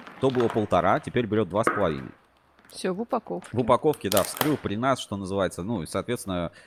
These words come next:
Speaker 1: уже проволока другая точно. То есть делали точно в другой пар-, э, там, другой партии и так далее. То есть это, это точно другой, другой продукт. Не может быть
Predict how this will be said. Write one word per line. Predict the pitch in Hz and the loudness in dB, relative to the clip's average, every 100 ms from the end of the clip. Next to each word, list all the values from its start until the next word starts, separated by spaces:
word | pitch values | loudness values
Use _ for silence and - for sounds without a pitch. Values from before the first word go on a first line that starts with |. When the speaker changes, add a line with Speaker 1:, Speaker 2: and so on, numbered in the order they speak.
| _ | _
Speaker 1:
уже | 117 117 139 82 85 | -2 4 4 4 0
проволока | - 170 123 95 85 | 4 6 6 4 0
другая | 98 110 87 | -2 0 0
точно. | 101 92 - - | -2 -6 -6 -4
То | |
есть | - | -4
делали | - 120 92 | 0 0 -2
точно | 82 110 87 80 | -4 -6 -6 -14
в | 78 | -8
другой | 101 101 87 | -6 -4 0
пар-, | 120 127 | 0 0
э, | 87 85 | -4 -8
там, | 82 85 | -8 -8
другой | 82 101 92 | -4 -2 -2
партии | 95 143 151 90 | 0 0 0 -6
и | 80 | -4
так | 87 | -6
далее. | 87 73 | -4 -6
То | 73 | -6
есть | - - | -10 -8
это, | 98 - - | -10 -10 -6
это | 127 104 | -4 -4
точно | 123 123 98 87 | -4 -4 -6 -8
другой, | 82 104 120 107 - | -4 0 0 -2 -6
другой | 98 110 107 | -6 -2 -2
продукт. | - 98 82 - | -2 -8 -8 -16
Не | 90 | -16
может | 98 82 | -14 -14
быть | 78 | -14